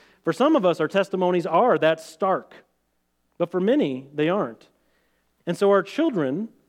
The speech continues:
who are growing up in homes like, like ours, Christian homes, they may need something to help remind them of what God has done, even a little more than those who get saved later in life, making the faith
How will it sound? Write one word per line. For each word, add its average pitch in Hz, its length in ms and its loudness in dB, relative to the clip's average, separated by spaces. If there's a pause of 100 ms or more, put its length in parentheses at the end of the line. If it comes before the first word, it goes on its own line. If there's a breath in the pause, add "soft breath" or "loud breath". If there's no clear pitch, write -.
who 185 100 0
are 185 100 2
growing 220 420 0
up 220 240 0
in 160 60 -2
homes 233 340 0
like, 147 400 -2 (300)
like 147 200 -2
ours, 175 380 0
Christian 202 340 -4
homes, 165 440 -6 (520 soft breath)
they 202 220 0
may 226 220 2
need 202 400 0
something 180 400 -4
to 131 100 -8
help 185 380 -2 (220)
remind 151 560 -2
them 107 200 -6
of 107 120 -10
what 143 240 -2
God 131 180 -2
has 117 180 -6
done, 110 380 -10 (600)
even 160 240 -2
a 147 60 0
little 160 280 0
more 139 440 -4 (540)
than 131 120 -4
those 135 180 -2
who 143 60 -8
get 139 140 -2
saved 139 280 -2
later 131 340 0
in 123 120 -4
life, 117 460 -6 (1900)
making 147 340 -2
the 135 80 -2
faith 135 480 -2